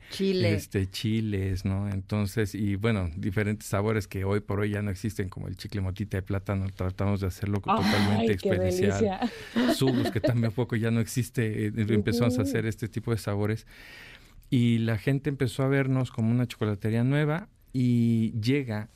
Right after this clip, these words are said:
Speaker 2: una guía que se llama Le Guide de Coco de Chocolat, que es una guía de las mejores chocolaterías de todo el mundo. Y como las grandes guías especializadas, pues, viajan o tienen a sus embajadores por todo el mundo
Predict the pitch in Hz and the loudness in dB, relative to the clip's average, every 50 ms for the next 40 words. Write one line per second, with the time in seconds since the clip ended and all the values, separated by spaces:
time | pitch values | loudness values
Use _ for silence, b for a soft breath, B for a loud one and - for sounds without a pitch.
0 | - - - - 123 120 120 120 120 117 110 104 - 117 117 113 107 107 98 - | -20 -20 -6 -2 2 2 4 4 4 2 0 0 0 2 2 2 2 0 -2 -4
1 | - - 107 107 104 101 101 113 110 110 110 110 107 107 104 - 107 98 - 110 | -4 -2 0 0 0 2 0 0 0 -2 -4 -2 -2 -2 -2 -2 -4 -2 0 0
2 | 107 101 95 - 101 95 110 110 131 139 - - 107 98 - - 101 104 104 101 | 0 0 0 -2 -2 -2 0 0 0 0 0 -2 -2 -2 -2 -2 0 0 0 2
3 | 101 101 101 107 107 107 104 101 98 104 98 - - 107 104 98 - - - - | 0 0 0 0 0 0 0 -2 -2 -2 -4 -2 -2 -2 -4 -4 -6 -10 -14 -14
4 | - - - 110 95 104 95 95 95 104 101 104 101 107 98 - - 110 104 104 | -14 -12 -12 -10 -6 -6 -6 -4 -2 -2 -2 -2 -2 -4 -8 -6 -4 -4 -2 0
5 | 104 107 110 110 107 107 117 117 B B B B B B B B B B B B | 2 2 2 2 2 2 0 -2 B B B B B B B B B B B B
6 | - 117 107 - - 107 113 110 107 107 101 101 117 117 123 131 127 120 113 113 | -6 -6 -4 0 0 2 2 2 2 0 0 0 2 2 2 2 0 0 0 0
7 | 120 117 117 - - 123 - - 110 95 - 110 104 104 98 - - 113 110 113 | 2 0 0 0 -2 -6 -4 -2 -4 -4 -2 -2 -2 -2 -4 -2 -2 -2 0 -2
8 | 117 - - - 95 92 - - - 101 107 113 117 120 120 - 107 104 107 110 | -2 -4 -4 -4 -4 -4 -4 -6 -6 -2 0 0 0 0 0 -2 -2 -2 0 0
9 | 104 98 - 110 107 110 113 110 110 101 95 92 - - 98 95 92 - - - | -2 -2 -2 -2 0 2 2 2 2 0 -2 -4 -4 -6 -6 -6 -8 -10 -12 -6
10 | - - 98 95 95 92 - - 98 92 98 104 104 104 - - 98 92 92 107 | -2 0 0 0 0 -2 -2 -4 -2 0 0 0 0 -2 -2 -6 -8 -4 -2 -2
11 | 107 104 104 104 104 104 101 104 104 | 0 2 2 2 2 2 0 0 -2